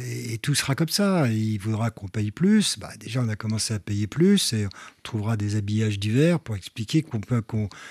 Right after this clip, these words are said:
qu'on paye encore plus. Ce, ce sera une négociation, euh, finalement, de marchand de tapis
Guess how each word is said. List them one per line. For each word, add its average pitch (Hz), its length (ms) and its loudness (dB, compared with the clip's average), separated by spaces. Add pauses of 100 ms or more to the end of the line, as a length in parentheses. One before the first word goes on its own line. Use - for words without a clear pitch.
(140)
qu'on 110 140 -8
paye 120 260 2
encore 127 220 -2
plus. - 360 2 (200)
Ce, 123 280 -4
ce - 140 0
sera 127 240 2
une 113 140 6
négociation, 110 680 -2
euh, 107 300 -14
finalement, 117 360 0
de 101 80 -2
marchand 101 340 -4
de 107 40 -2
tapis 113 500 -2